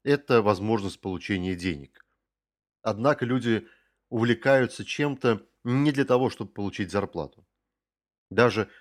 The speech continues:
просто болельщики ходят на стадион или рыбаки на рыбалку для удовольствия. Профессия часто не приносит удовольствия.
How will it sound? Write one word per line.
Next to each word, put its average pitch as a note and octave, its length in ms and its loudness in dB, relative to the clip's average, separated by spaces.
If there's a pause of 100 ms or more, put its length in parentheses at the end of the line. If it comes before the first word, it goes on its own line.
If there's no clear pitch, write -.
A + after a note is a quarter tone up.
(100)
просто A2+ 280 0
болельщики G#2 560 0
ходят F2+ 280 -2
на F2+ 60 -14
стадион G#2+ 560 -2 (1200)
или G2 460 2
рыбаки G#2 460 2
на F#2 100 0
рыбалку B2 640 0 (280)
для G#2 360 4 (220)
удовольствия. G2 880 0 (920)
Профессия C3+ 640 0
часто C3 520 0 (200)
не A2 260 0
приносит G2+ 420 -2
удовольствия. D#2+ 600 -8